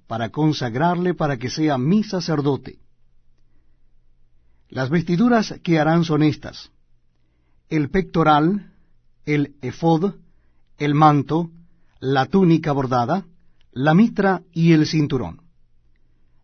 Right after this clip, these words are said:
Hagan pues las vestiduras sagradas para Aarón tu hermano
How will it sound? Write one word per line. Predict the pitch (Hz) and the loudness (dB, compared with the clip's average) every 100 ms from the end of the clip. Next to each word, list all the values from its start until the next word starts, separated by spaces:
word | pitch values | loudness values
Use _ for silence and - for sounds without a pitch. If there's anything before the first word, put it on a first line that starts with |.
| _ | _
Hagan | 127 165 175 | -4 -2 4
pues | 190 196 | 4 4
las | 185 170 147 | 4 0 2
vestiduras | 160 160 160 180 170 | 0 0 2 2 0
sagradas | 147 147 156 196 | 0 2 2 0
para | - 156 147 139 | -2 0 0 -2
Aarón | 135 127 131 156 | -2 -2 0 0
tu | 143 143 | 0 -4
hermano | 123 156 220 240 | 0 0 0 -2